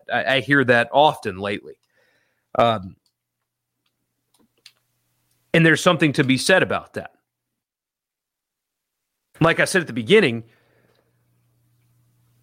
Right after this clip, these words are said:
everything that they have now is a major credit to Mike Bianco.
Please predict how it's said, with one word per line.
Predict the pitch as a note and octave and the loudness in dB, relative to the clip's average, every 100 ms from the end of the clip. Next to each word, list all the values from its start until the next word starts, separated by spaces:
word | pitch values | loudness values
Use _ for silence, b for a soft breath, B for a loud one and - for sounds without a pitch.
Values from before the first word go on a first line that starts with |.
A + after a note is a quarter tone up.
| _ _ _ _ _ _ _ _ _ - - - _ _ _ _ _ _ - | _ _ _ _ _ _ _ _ _ -16 -16 -16 _ _ _ _ _ _ -4
everything | F3 G#3 A#3+ G#3+ A3 | 0 2 0 0 0
that | F#3+ D3 | 0 0
they | E3 | 0
have | D#3 A#3+ G3+ | 0 0 -2
now | A2+ F#2+ F2 E2+ _ _ _ _ _ _ _ _ | -8 -10 -14 -20 _ _ _ _ _ _ _ _
is | D3 B2+ A2 - - | 0 0 -4 -10 -10
a | D#2+ D#2+ C#3 | -10 -4 0
major | C3+ E3 C#3+ C#3+ | 2 0 -2 -4
credit | - B2+ C3+ | 0 0 0
to | - C#3+ - | -2 -8 -4
Mike | A#2 B2 | -4 -4
Bianco. | - C3 F#3+ - - | -2 -2 -2 -4 -14